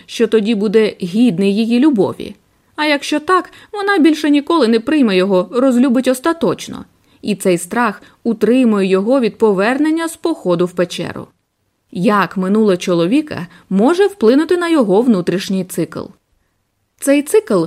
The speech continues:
абсолютно природній для чоловіка, буває порушеним з самого раннього віку. Чоловік може відчувати страх перед відтягненнями, тому що в дитинстві був свідком несхвалення матері з приводу емоційного віддалення батька.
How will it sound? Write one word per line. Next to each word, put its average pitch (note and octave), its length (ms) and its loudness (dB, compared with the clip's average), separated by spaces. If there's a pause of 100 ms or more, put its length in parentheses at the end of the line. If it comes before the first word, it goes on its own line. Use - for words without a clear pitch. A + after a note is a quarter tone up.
(200)
абсолютно C4+ 600 2
природній A#3+ 480 4
для C4 160 4
чоловіка, D4 640 0 (200)
буває G#3 360 4
порушеним F#4+ 640 2
з F4+ 60 -14
самого D4+ 520 2
раннього G#3+ 460 0
віку. E3+ 400 -6 (520)
Чоловік A#3+ 420 2
може A3 200 4
відчувати A3 520 0
страх A3 400 -2
перед G3 260 0
відтягненнями, G3+ 800 -2 (220)
тому E4+ 200 -4
що E4 140 0
в C4+ 40 2
дитинстві D4+ 500 2
був D#4 240 2
свідком D#4 460 0
несхвалення C#4 640 2
матері C4 420 0
з A3+ 80 -6
приводу C4+ 500 0
емоційного C4 640 0
віддалення G3 580 -2
батька. F3 420 -6